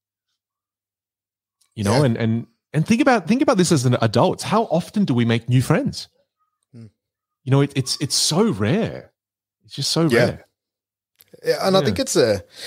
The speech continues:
Speaker 2: I, I was nearly trying to think about it as a bit of a mix, like,
Speaker 1: Hmm.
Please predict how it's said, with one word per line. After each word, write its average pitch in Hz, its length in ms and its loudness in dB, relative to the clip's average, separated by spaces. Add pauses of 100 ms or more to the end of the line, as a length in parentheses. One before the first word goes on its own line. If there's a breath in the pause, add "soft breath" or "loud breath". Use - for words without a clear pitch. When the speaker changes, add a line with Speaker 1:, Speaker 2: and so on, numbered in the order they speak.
(140 loud breath)
Speaker 2:
I, 143 40 0
I 147 140 4
was 170 120 2
nearly 214 200 2
trying 135 280 0
to 117 80 -6
think 107 280 -8
about 101 300 0
it 92 160 -8 (520)
as 117 160 0
a 113 40 -2
bit 113 120 -2
of 107 120 -4
a 101 60 -4
mix, - 720 -8 (320)
like, 113 380 -2
Speaker 1:
Hmm. 135 280 -4